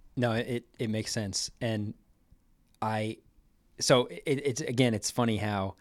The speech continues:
the work ethic alone would have gotten him to a great situation playing basketball because, you know, you put that much work in, you're gonna be a formidable player.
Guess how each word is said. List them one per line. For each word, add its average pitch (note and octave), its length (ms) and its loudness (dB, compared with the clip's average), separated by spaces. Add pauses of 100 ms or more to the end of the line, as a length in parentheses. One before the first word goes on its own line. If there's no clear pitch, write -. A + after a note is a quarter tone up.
(580)
the B2 160 6
work C3+ 340 8
ethic D3 300 4
alone G#2 720 -2
would G#2+ 260 2
have G2 200 -4
gotten F#2+ 500 -2 (200)
him G2+ 580 -6 (560)
to F#2 480 -6 (680)
a G#2 60 -4
great G2 300 -8
situation F#2 580 -6
playing F#2+ 220 -8
basketball G#2 640 -6 (1040)
because, A2 360 -6
you A2+ 120 -6
know, D#2+ 80 -6
you E2+ 160 -6
put A2 220 0
that F#2+ 140 -4
much F2+ 200 -12
work F#2 240 -6
in, D#2 300 -14 (580)
you're G#2 140 -8
gonna F#2+ 260 -4
be E2+ 340 -12 (220)
a - 80 -10
formidable F2 560 -8
player. G2 480 -6